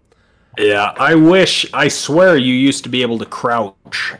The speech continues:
and it would, uh, like, lock you onto the edge before you were gonna fall off, but I don't think that's a thing anymore, or maybe that was just in a different game.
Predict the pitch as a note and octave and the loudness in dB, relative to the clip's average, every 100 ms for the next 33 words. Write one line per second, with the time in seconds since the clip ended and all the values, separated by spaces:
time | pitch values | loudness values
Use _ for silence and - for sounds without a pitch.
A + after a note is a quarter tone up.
0 | - G#2+ G#2 G2+ G#2 F#2+ G#2+ G#2 G2 G2 | -12 -8 -8 -6 -8 -4 -4 -2 -2 -2
1 | G2 F#2+ F#2+ F#2 F#2 F#2+ F#2+ F#2 F#2 G2+ | -2 -2 -2 -2 -4 -4 -6 -6 -4 -2
2 | G#2 - G#2 G2 F#2+ F#2 F#2 G2 - G2 | -2 -4 -8 -6 -4 -6 -6 -8 -8 -10
3 | F#2 - G2 G2 F#2+ F2+ F2+ - - _ | -12 -10 -6 -4 -4 -6 -8 -8 -10 _
4 | A2 G2+ G2 G2 F#2+ F2+ F2+ F2 - F2+ | -6 -4 -4 -4 -4 -8 -10 -12 -10 -6
5 | G2 F2+ E2+ G#2 F#2 F#2 F#2 - F#2 F#2 | -4 -4 -4 -2 0 0 0 -2 -4 -4
6 | F#2 - F#2 F2+ - F2 G2 G2 G#2+ A2 | -4 -8 -10 -8 -8 -10 -10 -8 -6 -4
7 | B2 C#3 - G2 G2 G2 G2 F#2+ G2+ - | -4 -6 -8 -8 -4 -2 -2 -2 -6 -6
8 | G2+ - F#2+ F#2 G2 F#2 F2+ F#2+ B2+ | -6 -6 -8 -10 -10 -10 -10 -10 -12